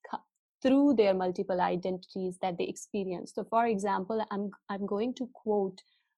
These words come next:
uh, one of the dissertation studies, which was by Washington in two thousand eleven.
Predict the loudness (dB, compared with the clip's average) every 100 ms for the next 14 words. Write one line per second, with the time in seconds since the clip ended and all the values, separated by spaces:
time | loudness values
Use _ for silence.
0 | _ 0 2 4 2 0 0 0 0 -2
1 | 0 0 0 -2 -6 -4 -4 -2 -6 -8
2 | _ -6 -4 -4 -6 -2 0 0 0 0
3 | 2 2 0 -4 _ _ -2 0 0 0
4 | 0 0 -2 -2 -6 _ _ -2 0 0
5 | 0 0 0 -2 -2 -2 0 -2 -4 -6